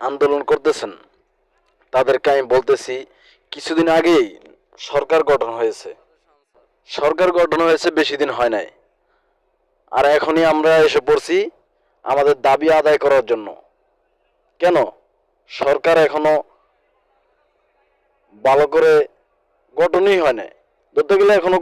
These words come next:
গঠনই হয় নাই। কয়দিন হয়েছে সরকার পতন হয়েছে? আপনারা আগে কোথায় ছিলেন? এই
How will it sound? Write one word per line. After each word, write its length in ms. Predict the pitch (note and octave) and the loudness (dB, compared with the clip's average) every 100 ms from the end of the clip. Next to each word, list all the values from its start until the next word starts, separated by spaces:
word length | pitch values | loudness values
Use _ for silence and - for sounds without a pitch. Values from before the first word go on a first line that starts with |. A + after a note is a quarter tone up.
| F3+ | 0
গঠনই 320 | E3+ F#3+ G3 | 0 0 0
হয় 140 | D3 A#2 | -2 -6
নাই। 120 | F2+ _ _ _ _ _ _ _ _ _ _ _ _ - | -10 _ _ _ _ _ _ _ _ _ _ _ _ -2
কয়দিন 280 | G#3+ G3+ G3+ | 0 2 2
হয়েছে 200 | F3 C#3+ C3+ | 0 -2 -2
সরকার 240 | C#3+ C#3 D#3 D#3 | -2 0 0 0
পতন 220 | D3+ D#3 C#3 | 0 -4 0
হয়েছে? 300 | B2+ - - - _ _ _ _ _ _ _ _ _ - | -2 -2 -12 -14 _ _ _ _ _ _ _ _ _ -8
আপনারা 220 | D#3 F3+ F3+ | -2 0 0
আগে 140 | F#3+ | 0
কোথায় 320 | F3+ F#3 F3+ D#3+ | 0 0 0 -2
ছিলেন? 240 | C#3+ B2+ G2+ _ _ _ _ _ _ _ _ _ _ _ _ _ _ _ _ _ _ | -4 -4 -6 _ _ _ _ _ _ _ _ _ _ _ _ _ _ _ _ _ _
এই 120 | C#3 | -4